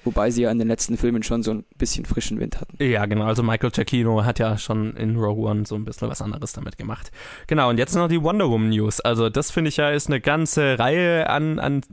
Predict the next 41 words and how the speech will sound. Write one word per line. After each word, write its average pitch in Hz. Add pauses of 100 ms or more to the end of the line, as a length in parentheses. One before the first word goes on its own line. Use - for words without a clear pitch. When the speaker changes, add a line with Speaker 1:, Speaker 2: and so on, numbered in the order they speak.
Speaker 2:
sehr 139
interessanten 135
Neuigkeiten. 127
Also 117
dass 110
Wonder 117
Woman 110
Sequel 123
bekommt, 117
ist, -
steht 117
außer 113
Frage. 120
Es -
ist, - (100)
ste-, -
denke 110
ich, 107
außer 113
Frage, 113
dass 110
Patty 110
Jenkins 135
wieder 123
dabei 117
sein 117
wird. 117 (440)
Ich 131
finde 165
es 147
interessant, 143
dass 135
Warner 143
Brothers 135
eine 127
gigantische 127
Oscar-Kampagne 120
für 120
Wonder 135
Woman 110
plant. 117